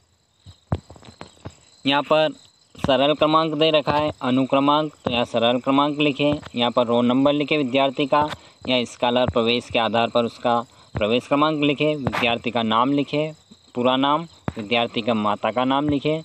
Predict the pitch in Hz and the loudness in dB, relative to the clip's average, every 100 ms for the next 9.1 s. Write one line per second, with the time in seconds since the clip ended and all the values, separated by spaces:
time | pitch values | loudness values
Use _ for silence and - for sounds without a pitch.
0 | - _ _ 110 127 123 117 120 120 113 | -14 _ _ -6 -2 -2 -2 -4 -4 -6
1 | - 120 117 123 131 139 147 147 143 160 | -2 -2 -2 -2 0 0 0 -2 -2 -4
2 | 160 _ _ - 120 113 123 123 117 135 | -6 _ _ -2 -2 2 2 2 2 2
3 | 156 - - - _ _ _ 110 123 139 | 2 -2 -8 -8 _ _ _ -2 0 0
4 | - - _ - - _ - - 127 185 | -6 -18 _ -6 -6 _ -8 0 2 2
5 | - - 120 113 107 101 95 - 117 104 | -2 -2 0 0 0 -4 -6 -6 -2 -4
6 | - 151 147 135 156 165 - _ _ 131 | -2 0 0 0 -2 -4 -12 _ _ -6
7 | 117 95 - 147 165 175 165 175 170 - | -2 -2 -2 0 2 0 0 0 0 -4
8 | 127 120 - 151 143 135 - _ - 165 | -4 -4 -4 0 0 0 -6 _ -4 -4
9 | 165 | -4